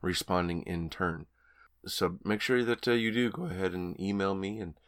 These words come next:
if you haven't heard from me in a while, go ahead and send me another email. And that'll, uh, kinda bring you back to the forefront of my <laughs> email list. <laughs> Uh, but you can also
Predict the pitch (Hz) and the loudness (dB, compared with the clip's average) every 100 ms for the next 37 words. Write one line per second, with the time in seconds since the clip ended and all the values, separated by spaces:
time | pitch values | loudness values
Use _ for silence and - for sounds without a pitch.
0 | - - 90 104 101 120 117 107 101 110 | -20 -4 -2 2 6 8 8 4 4 4
1 | - 110 95 85 90 107 123 - - 120 | 4 2 2 6 8 8 4 -6 -6 -2
2 | 127 127 139 135 131 135 135 139 98 82 | -2 -2 -2 0 0 -2 -4 0 0 0
3 | _ _ - - _ 98 87 95 107 95 | _ _ -20 -20 _ -4 2 4 6 6
4 | 95 95 92 110 98 90 87 107 104 98 | 6 4 2 0 0 0 4 4 6 6
5 | 107 - 92 92 92 85 - - 107 - | 4 4 -2 0 0 -4 -8 -6 -4 -2
6 | 87 82 82 85 82 85 - - - - | -4 -2 -6 -4 -4 -6 -14 -10 -6 -6
7 | - 98 107 95 78 71 - - - - | -4 0 2 0 -2 -6 -8 -12 -8 -8
8 | - - - - _ _ _ - - - | -8 -16 -18 -20 _ _ _ -18 -16 -16
9 | - - 104 101 95 104 117 - 131 160 | -6 6 8 8 4 2 2 2 2 2
10 | - 156 | 0 -2